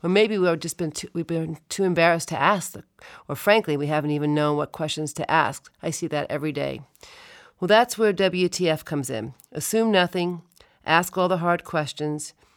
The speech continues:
insist on the answers in our hot pursuit of hormone balance, which, by the way, remember from our other episode, is one of our ten essential truths. Actually, the first one that Candace and I came up with, which is hormones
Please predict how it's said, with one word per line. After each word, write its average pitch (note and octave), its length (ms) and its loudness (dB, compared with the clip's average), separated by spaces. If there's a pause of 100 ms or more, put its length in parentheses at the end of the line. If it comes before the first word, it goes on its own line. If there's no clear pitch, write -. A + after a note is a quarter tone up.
(220)
insist G3 480 2
on F3 140 4
the D#3+ 160 0
answers C#3+ 500 -4 (460)
in D#3+ 120 4
our E3 180 6
hot - 500 0
pursuit D3+ 520 -4
of C#3 120 -10
hormone C#3 360 -2
balance, C3+ 480 -4 (380)
which, F#3+ 300 0
by F3 120 6
the E3+ 140 4
way, D#3 400 2 (340)
remember E3+ 360 2
from E3 180 -4
our D3 120 2
other D3+ 180 2
episode, D#3 560 -2
is - 160 -6
one E3 160 2
of D3+ 100 0
our D3 100 2
ten F3 360 -2
essential D#3+ 560 -2
truths. - 480 -6 (160)
Actually, E3 280 0
the D#3 60 -6
first A#3 380 0
one D3+ 100 2
that B2 100 -4
Candace C3+ 320 -6
and C#3+ 120 -6
I C3+ 80 -4
came C3+ 240 -6
up C3 180 -8
with, G2+ 220 -12 (360)
which D#3 220 -2
is C3+ 220 0
hormones D#3+ 680 2